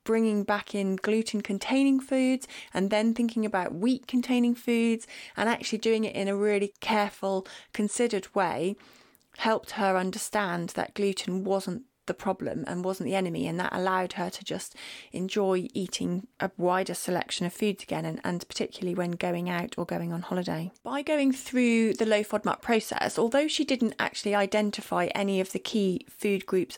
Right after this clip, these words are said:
as triggers, what she did do was learn how to use the fodmap diet as a tool. So on days when it got really bad and the bloating start kicked off again, she could use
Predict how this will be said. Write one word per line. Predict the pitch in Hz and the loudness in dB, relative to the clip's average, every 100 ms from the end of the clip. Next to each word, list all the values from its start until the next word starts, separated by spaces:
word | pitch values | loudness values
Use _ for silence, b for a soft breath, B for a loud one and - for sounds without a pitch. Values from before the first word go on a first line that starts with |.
| - | -4
as | 185 180 | -4 -4
triggers, | - - 302 - - - B B B B | -4 0 0 0 -4 -6 B B B B
what | 233 240 | 2 2
she | - | 0
did | 233 294 311 | 0 0 2
do | - 160 | 0 2
was | 160 - | 2 2
learn | 208 226 143 98 | 4 4 4 2
how | 185 - 214 208 | -2 2 2 2
to | - 208 | 0 2
use | 190 190 - 202 226 220 208 | 2 2 2 4 4 4 0
the | 196 | -4
fodmap | - 202 185 - _ - | 0 0 -2 -6 _ -2
diet | 190 170 165 | 2 2 2
as | - 170 | 0 -2
a | |
tool. | 175 - 208 233 302 B B B | -4 0 2 2 2 B B B
So | - 214 | 2 4
on | 220 214 | 4 4
days | 240 240 247 240 | 4 4 4 2
when | 220 208 | 2 2
it | 208 - | 2 0
got | 208 | 2
really | 208 202 | 2 2
bad | 196 214 175 180 | 2 2 2 0
and | 185 | -2
the | |
bloating | - 208 214 - 185 | 0 2 2 -2 -6
start | - 180 - | -2 -2 -2
kicked | - - - | -6 -4 -4
off | 226 | -2
again, | - - - 202 B B B B B - | -2 -2 -2 -4 B B B B B -4
she | - 226 214 208 | 0 2 2 2
could | - 208 196 | 0 -2 0
use | 202 262 294 247 208 - | 4 4 6 4 2 -2